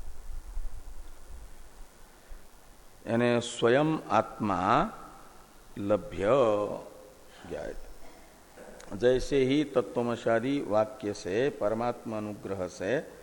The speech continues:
अहम ब्रह्मास्मि वृत्ति का उदय होता है, उससे आभानापादक आवरण की निवृत्ति होती है,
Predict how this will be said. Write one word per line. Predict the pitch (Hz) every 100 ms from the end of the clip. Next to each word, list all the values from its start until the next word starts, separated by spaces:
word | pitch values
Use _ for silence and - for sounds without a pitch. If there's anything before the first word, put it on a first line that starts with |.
| - - - -
अहम | 120 120 117
ब्रह्मास्मि | 110 104 107 107 - 95 98 131 202 - - - - -
वृत्ति | 104 113 - 113
का | 110 104
उदय | 104 110 135
होता | 135 135 - 147
है, | 147 127 - - - - - - - - - -
उससे | 110 - - 127 90 80 143 208 - -
आभानापादक | 98 107 113 120 117 101 104 131 123 -
आवरण | 104 107 110 110
की | - 95 131
निवृत्ति | 113 110 123 - 139
होती | 123 135 - 143
है, | 117 101